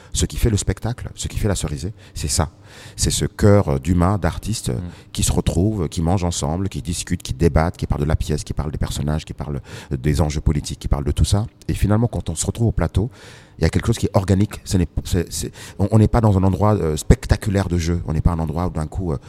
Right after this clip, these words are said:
Speaker 1: on est, euh, à l'écoute, dans une écoute, dans une confiance qui est totale. Et ça aide beaucoup sur une œuvre comme ça, comme tu disais, qui est très chorale, à avoir une confiance telle qu'on peut vraiment se donner la force les uns les autres et même parfois en sortant se dire : « Ouais, là, t'as fait ça, c'est, bon, je trouve ça super »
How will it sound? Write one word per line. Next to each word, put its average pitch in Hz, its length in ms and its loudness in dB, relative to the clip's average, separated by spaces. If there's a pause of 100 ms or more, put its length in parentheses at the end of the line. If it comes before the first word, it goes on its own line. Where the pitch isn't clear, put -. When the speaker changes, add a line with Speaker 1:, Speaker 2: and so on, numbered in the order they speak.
(140)
Speaker 1:
on 80 120 0
est, 101 200 4
euh, 71 260 0
à 95 80 0
l'écoute, - 380 -2
dans 90 100 2
une 87 160 -2
écoute, 98 220 -4
dans 80 100 -2
une 76 140 -4
confiance 92 400 -6
qui 78 60 -6
est - 20 -2
totale. 92 400 0 (260)
Et - 80 -2
ça - 220 -2
aide 90 160 0
beaucoup 80 400 4
sur - 160 -2
une 85 100 2
œuvre 82 160 0
comme 78 180 -2
ça, 90 120 -4
comme 78 220 -4
tu - 180 -12
disais, 80 160 -4
qui - 100 -8
est - 80 -8
très - 160 2
chorale, 82 380 -2 (380)
à 80 100 2
avoir 85 300 4
une 78 100 0
confiance 95 440 0
telle 120 280 0 (640)
qu'on 101 100 2
peut 98 80 6
vraiment 98 300 2
se 101 140 -2
donner 90 340 2
la 87 140 2
force 90 220 -4
les 82 100 -2
uns 82 60 0
les 80 160 0
autres - 160 -8
et - 20 -2
même 98 140 0
parfois 90 240 -4
en - 20 -4
sortant 90 380 -2
se 90 100 -2
dire : « 76 180 0 (280)
Ouais, 98 240 -4
là, 104 100 -2
t'as - 120 -2
fait - 120 -4
ça, 101 300 -6
c'est, - 100 -12 (340)
bon, 87 220 0
je - 60 -6
trouve - 80 -2
ça - 80 2
super » 101 400 4